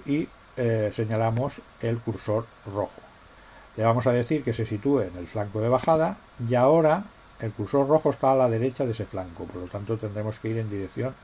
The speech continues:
hacia la izquierda. Y ya tenemos, eh, colocado,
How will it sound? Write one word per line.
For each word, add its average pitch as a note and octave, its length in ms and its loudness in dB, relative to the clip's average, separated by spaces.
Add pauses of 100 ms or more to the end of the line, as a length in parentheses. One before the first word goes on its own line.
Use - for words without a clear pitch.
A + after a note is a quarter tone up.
hacia A2+ 260 -4
la G2 60 -6
izquierda. - 300 -12 (760)
Y B2+ 120 0
ya C#3 180 4
tenemos, C3+ 640 -4
eh, G#2 500 -4 (580)
colocado, C#3 680 4